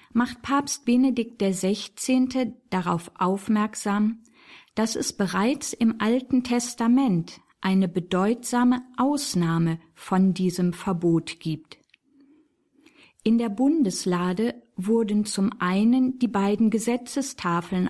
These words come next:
aufbewahrt, die Mose von Gott auf dem Sinai erhalten hatte.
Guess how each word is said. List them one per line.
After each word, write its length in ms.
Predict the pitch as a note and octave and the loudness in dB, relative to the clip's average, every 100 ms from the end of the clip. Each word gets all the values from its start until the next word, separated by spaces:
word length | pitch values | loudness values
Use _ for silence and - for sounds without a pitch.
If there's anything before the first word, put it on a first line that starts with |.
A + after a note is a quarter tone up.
| - | -2
aufbewahrt, 1000 | F3+ G3 - - A3 G3+ G3+ G#3 A3 - _ _ _ _ _ - | -2 -2 -4 -4 -2 0 0 0 -4 -16 _ _ _ _ _ 0
die 120 | A3+ | 4
Mose 500 | G#3 G3 A3+ C4 C#4+ | 4 2 2 0 -2
von 460 | C#4 - F3 F3 E3+ | -8 -4 -2 -2 -2
Gott 400 | G3+ A#3+ - - _ | -4 -4 -10 -18 _
auf 180 | A3+ A3 | -8 -2
dem 240 | A3+ A3 | 2 2
Sinai 640 | G3 A3 A3+ F#3 - G3+ G3+ | 4 4 4 2 -2 -4 -2
erhalten 640 | A3 G#3 G3+ F#3 F3+ E3 | -4 -2 0 0 -2 -2
hatte. 360 | D#3+ D#3+ D#3+ | -2 -4 -8